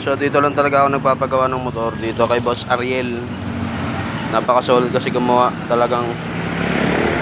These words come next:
mapapaano ka. Sobrang solid ng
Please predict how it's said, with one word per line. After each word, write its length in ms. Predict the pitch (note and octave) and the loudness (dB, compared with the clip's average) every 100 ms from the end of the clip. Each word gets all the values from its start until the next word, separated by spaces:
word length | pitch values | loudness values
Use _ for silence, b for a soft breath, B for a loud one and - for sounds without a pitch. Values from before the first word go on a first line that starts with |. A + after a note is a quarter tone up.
| - - - | -2 0 0
mapapaano 640 | A2 B2 A#2+ A#2+ A#2+ A#2 | 4 4 4 4 2 2
ka. 120 | A2+ B2 C3 - - - - | 0 -2 -8 -12 -12 -8 -4
Sobrang 640 | - A#2+ A#2 A#2+ A#2 A2+ A#2 A2+ | 2 2 4 2 2 -2 -2 0
solid 320 | A2 A2+ A2 | 0 0 -4
ng 180 | A#2 | -2